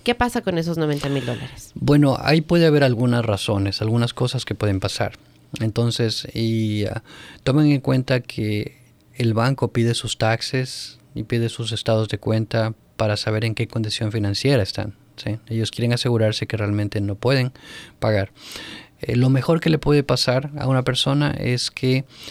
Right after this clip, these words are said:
Speaker 2: el banco te diga, "Te perdono por la deuda, ¿sí? Te perdono los noventa mil dólares que, que, que, que, que me debes",
Speaker 1: Ujú.
Speaker 2: ¿sí? Pero el banco también en ese momento, eh, está perdiendo dinero, está perdiendo noventa mil dólares, ¿sí?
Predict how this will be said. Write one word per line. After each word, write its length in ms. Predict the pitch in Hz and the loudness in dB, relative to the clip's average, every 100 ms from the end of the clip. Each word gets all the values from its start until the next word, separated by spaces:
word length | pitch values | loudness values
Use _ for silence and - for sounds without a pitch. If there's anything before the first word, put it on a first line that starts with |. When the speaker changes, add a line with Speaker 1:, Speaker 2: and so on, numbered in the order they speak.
| - - | -18 -4
Speaker 2:
el 140 | 123 | 0
banco 260 | 123 127 131 | 2 2 0
te 80 | 127 | 0
diga, 220 | 123 123 | 2 0
"Te 140 | - | -2
perdono 460 | 123 131 143 151 123 - | -2 0 2 0 -2 -6
por 140 | 107 | -4
la 100 | 98 | -2
deuda, 320 | 98 98 - - _ _ | -2 -4 -8 -20 _ _
¿sí? 240 | - 113 120 _ _ | -6 -4 -4 _ _
Te 120 | - 123 | -4 -2
perdono 400 | 127 135 147 135 | 2 2 2 2
los 320 | 117 113 - | 0 -2 0
noventa 340 | 117 117 110 | 0 2 2
mil 160 | 120 139 | 2 2
dólares 420 | 127 120 98 - | 2 2 -2 -6
que, 260 | - 104 101 _ _ | -8 -8 -8 _ _
que, 300 | 123 104 101 | -6 -6 -6
que, 240 | - 104 | -8 -10
que, 440 | - 104 101 101 107 107 _ - | -8 -4 -4 -4 -8 -12 _ -4
que 120 | 120 | 0
me 100 | 110 | 4
debes", 400 | 127 98 - - | 2 0 -6 -4
Speaker 1:
Ujú. 300 | 226 240 269 | -2 0 0
Speaker 2:
¿sí? 140 | - 131 - - - - - - - _ | 0 -2 -6 -14 -12 -12 -14 -14 -16 _
Pero 300 | 160 160 135 | 4 4 2
el 120 | - 139 | 0 2
banco 300 | 151 170 190 | 2 2 0
también 520 | 175 156 147 147 147 | 0 2 2 2 2
en 140 | 123 | 2
ese 200 | 131 131 | 0 2
momento, 800 | 143 127 123 127 - 127 123 117 - | 2 2 2 0 0 0 2 0 -4
eh, 320 | 120 117 110 110 | -4 -2 -2 -2
está 240 | - 143 | 0 0
perdiendo 340 | 135 156 214 | 2 4 4
dinero, 280 | 113 104 98 | 4 2 0
está 200 | 98 127 | -2 -2
perdiendo 280 | 123 139 196 | 0 0 2
noventa 280 | 113 101 95 | 0 0 -2
mil 140 | 98 | -4
dólares, 440 | 95 95 101 - - - | -4 -6 -8 -14 -20 -8
¿sí? 200 | 120 | -6